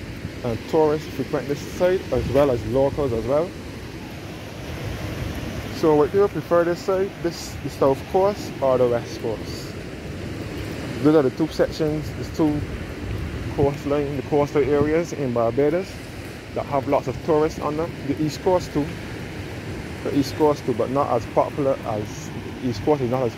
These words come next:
popular as how the South Coast and the West Coast is. Now, the East Coast has lots of people, especially along Bathsheba and that area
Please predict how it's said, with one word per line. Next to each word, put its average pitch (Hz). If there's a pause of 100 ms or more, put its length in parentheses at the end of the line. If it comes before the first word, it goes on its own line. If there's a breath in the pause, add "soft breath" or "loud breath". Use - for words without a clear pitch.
popular 139
as - (1600)
how 135
the 127
South 113 (200)
Coast 139
and 120
the 110
West 110
Coast 123
is. 107
Now, 107
the -
East 113
Coast 147
has 139
lots 139
of 127
people, 147
especially 143 (640)
along 127
Bathsheba 143
and 117
that 123
area 160